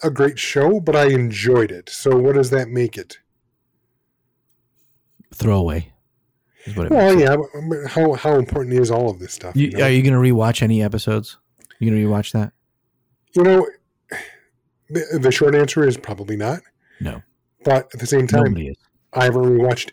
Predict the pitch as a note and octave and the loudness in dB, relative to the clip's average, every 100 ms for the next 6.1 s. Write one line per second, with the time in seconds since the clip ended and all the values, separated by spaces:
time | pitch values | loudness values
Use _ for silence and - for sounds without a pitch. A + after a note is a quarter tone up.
0 | C3+ F3+ F#3+ G2+ F2 F2 F2 - F#2 F#2 | -6 -4 -4 -6 -12 -16 -16 -14 -14 -12
1 | F#2 G#2 A2 - B2 A2+ G#2+ A2 G#2 - | -12 -6 -6 -4 -2 -2 -2 -4 -6 -8
2 | - A2 G2 G#2 A#2 A2+ B2 C#3+ A#2+ A#2 | -6 -6 -4 -2 0 0 2 2 2 0
3 | A#2 A#2+ A#2 A2 G#2+ G2+ G#2 A#2 C3 - | 0 -2 -4 -6 -6 -10 -10 -10 -10 -12
4 | F#2+ F2+ F2+ F2+ _ _ _ - F#2 E2 | -16 -18 -20 -20 _ _ _ -8 -6 -6
5 | - _ _ _ - D3 C3 A#2 B2+ A#2 | -12 _ _ _ -4 0 0 -2 -4 -4
6 | - | -12